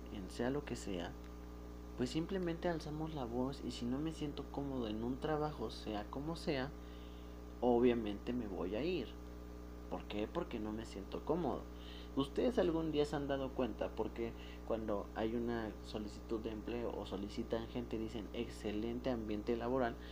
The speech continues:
Porque hoy en día la gente le gusta, más que ganar dinero,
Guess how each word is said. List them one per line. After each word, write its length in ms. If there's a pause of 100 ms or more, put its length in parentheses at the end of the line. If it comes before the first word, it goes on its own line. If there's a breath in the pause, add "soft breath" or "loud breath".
(260 loud breath)
Porque 340
hoy 220
en 200
día 280 (340 loud breath)
la 140
gente 560
le 140
gusta, 480
más 340
que 120
ganar 340
dinero, 460